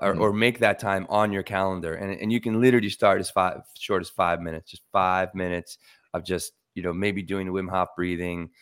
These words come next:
Speaker 1: You know, I know it's like a nine or ten minute technique, or, or, or even, or
Speaker 2: Mm-hmm.
Speaker 1: just st-, starting with your breath. But if you don't make the time, I promise you the time is not gonna show up. This can't just be a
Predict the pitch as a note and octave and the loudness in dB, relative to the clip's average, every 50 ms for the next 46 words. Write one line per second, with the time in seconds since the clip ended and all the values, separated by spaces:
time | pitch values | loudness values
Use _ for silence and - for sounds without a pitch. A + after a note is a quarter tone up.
0 | _ _ _ _ _ - F#2 F2+ F2 F2+ F#2 G2 G2+ G2 F#2+ - - F#2+ F2 F2+ | _ _ _ _ _ -8 -4 -2 0 0 0 2 2 2 2 2 0 -2 -2 -2
1 | F2+ F#2 F2+ F2+ F2 F2 - F#2+ F2+ F2+ F2+ F2 F2 E2 - F#2 E2+ - F#2+ F#2 | -2 -2 -2 -2 -2 -2 -4 -4 -2 -2 -2 -2 -4 -2 -2 -2 -2 -2 -4 -4
2 | F2+ E2+ - - F#2 F2+ - - D#2+ F2 F2 F2 - F#2 F#2 F2+ E2 F2+ E2+ - | -4 -4 -6 -6 -6 -4 -4 -2 -2 -2 -2 -2 -4 -4 -4 -4 -4 -6 -6 -2
3 | F#2+ F#2+ F#2 G2+ F#2+ E2+ - - - - - - G#2+ G#2 G2 - - A2 G#2 G#2 | -2 0 2 0 0 -2 -4 -6 -8 -8 -4 -2 -2 -2 0 4 8 8 8 8
4 | G2+ G2 F#2+ - - F#2 - - F2+ E2+ E2 E2 - - _ _ _ _ _ - | 6 4 0 -2 -4 -6 -2 0 2 2 2 0 -4 -12 _ _ _ _ _ 2
5 | G2 F#2+ F#2+ G2 F#2+ - A#2+ B2+ A2+ - - A#2 A#2 A#2 G#2+ A#2 A2+ A2+ - - | 2 2 2 0 -6 -6 -4 -6 -2 2 4 6 6 6 4 2 0 0 -2 -6
6 | - - A2+ G2+ G2+ G#2 G#2 G2 - F#2+ F#2 - _ - G#2 G2 G2+ G#2 G2 - | -10 -6 -2 0 0 2 0 0 -2 -6 -8 -8 _ 0 2 2 2 0 -2 -4
7 | - G2+ G2 F#2+ F#2+ F#2 - _ _ _ _ - - - G2+ F#2+ F#2 F2 E2 F2+ | -2 0 2 2 2 0 -4 _ _ _ _ -18 -6 -2 0 0 0 0 -2 -4
8 | F#2 E2+ E2 - F2 F2 E2 - - E2 E2+ E2+ E2 - - F#2+ - - - A#2 | -4 -4 -4 -6 -8 -8 -6 -4 -2 0 2 2 2 0 -2 -6 -6 -2 -2 -2
9 | G#2+ G2 F#2+ G2 G#2+ G2+ F2 | -2 -2 -2 -2 -2 -2 -2